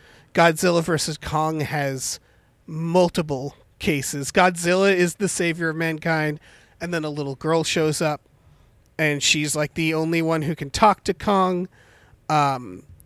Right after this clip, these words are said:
Avatar, Jake Sully is chosen. Game of Thrones has several chosen people.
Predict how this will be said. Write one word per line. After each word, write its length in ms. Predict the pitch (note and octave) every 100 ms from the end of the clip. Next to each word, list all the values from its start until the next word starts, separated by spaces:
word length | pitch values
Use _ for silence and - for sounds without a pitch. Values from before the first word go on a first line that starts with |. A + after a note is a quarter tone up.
| _
Avatar, 800 | - F#3 F#3 F3 F#3 F3 F3 E3+
Jake 300 | E3 - D3
Sully 460 | - - F3 E3 E3
is 120 | D#3+
chosen. 720 | - F3 D3+ C#3+ D#3 D3 C#3+ - - _
Game 240 | - E3 D#3+
of 80 | D3+
Thrones 340 | E3+ D#3 D#3
has 100 | D3
several 280 | - D3+ D3
chosen 420 | - E3 C#3+ D3
people. 520 | C#3+ C#3+ - C#3+ C#3+